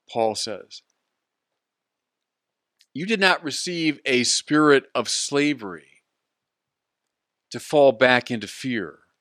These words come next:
but you received a spirit of adoption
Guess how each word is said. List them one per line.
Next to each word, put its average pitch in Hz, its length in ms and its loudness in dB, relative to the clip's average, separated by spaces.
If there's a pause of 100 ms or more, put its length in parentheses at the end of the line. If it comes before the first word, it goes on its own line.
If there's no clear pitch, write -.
(1080)
but 135 140 -4
you 185 180 -4
received 135 800 2
a 131 100 2
spirit 165 600 4
of 127 160 -4
adoption 120 680 -6